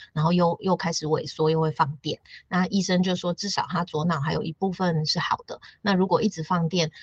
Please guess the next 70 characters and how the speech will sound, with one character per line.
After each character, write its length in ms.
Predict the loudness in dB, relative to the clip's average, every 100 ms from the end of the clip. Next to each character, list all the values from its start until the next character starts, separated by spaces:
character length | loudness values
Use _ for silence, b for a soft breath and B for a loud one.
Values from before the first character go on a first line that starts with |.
| B
会 140 | 0 2
伤 220 | 2 2
害 140 | 0
到 160 | 0 0
左 200 | 0 -2
脑 160 | -2 -2
的 100 | -4
脑 160 | -4
细 220 | -6 -8
胞， 240 | -4 -4 -2
所 160 | 0
以 80 | 0
医 120 | -2
生 220 | 0 0 0
才 100 | 0
会 120 | -2
建 260 | 0 0
议 100 | 0
说 220 | -2 -2 0
那 120 | 0
干 160 | -2 0
脆 160 | 0
把 220 | 0 -4
整 180 | -6 -4
个 100 | 0
右 160 | 2 0
脑 160 | 0
切 260 | -4 -2 -2
除。 280 | -4 -10 -12 _ B B B B _
所 80 | 2
以 20 |
我 160 | 4 4
们 120 | 4
当 200 | 4 4
时 180 | 2 -4
其 160 | -6 -4
实 200 | -4 -6 B B
第 120 | 0 0
一 60 |
次 220 | 0 -2
是 160 | 0 0
先 240 | 0 2
把 160 | 2 0
左 160 | 0 0
右 120 | 0
脑 160 | 0
切 240 | -2 -4 -4
开， 300 | -2 -2 0
还 160 | -2
是 140 | -2 0
让 240 | 0 -2
右 180 | -2 0
脑 200 | 0 -2
留 160 | -6 -4
在 180 | -2 -2
里 160 | -6
面。 240 | -4 -4 -6 B B _
可 140 | -2
是 220 | 2 2
隔 180 | 2 2
了 120 | 2
一 80 | 2
年 380 | 2 2 0 -4
那 80 | -2
个 380 | -2 -2 -6 -6
癫 200 | -2 0
痫 120 | 0 -2
又 120 | -4
复 220 | -4 -10
发， 420 | -2 0 0 -8